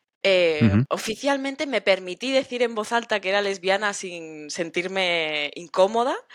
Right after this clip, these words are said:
Speaker 1: en, en mayo de este año, ¿no? Y, y desde entonces, pues sí, yo ahora puedo decir abiertamente que soy lesbiana,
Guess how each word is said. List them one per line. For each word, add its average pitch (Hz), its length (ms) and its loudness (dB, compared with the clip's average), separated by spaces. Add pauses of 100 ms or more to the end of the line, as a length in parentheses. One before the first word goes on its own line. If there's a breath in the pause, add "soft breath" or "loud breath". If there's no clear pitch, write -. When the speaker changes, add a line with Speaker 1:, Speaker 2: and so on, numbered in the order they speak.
(580 loud breath)
Speaker 1:
en, 156 360 -4 (100)
en 165 120 -6
mayo 170 280 0
de 156 60 -4
este 151 220 -6
año, 147 280 -6
¿no? 220 280 -12 (200)
Y, 202 760 2 (440)
y 214 120 6
desde 196 240 6
entonces, 254 580 2
pues - 500 0 (160)
sí, 262 540 -2
yo 196 180 4
ahora 190 200 6
puedo 196 180 0
decir 196 280 -2
abiertamente 160 680 -4
que 156 260 -8
soy 151 160 -6
lesbiana, 226 600 0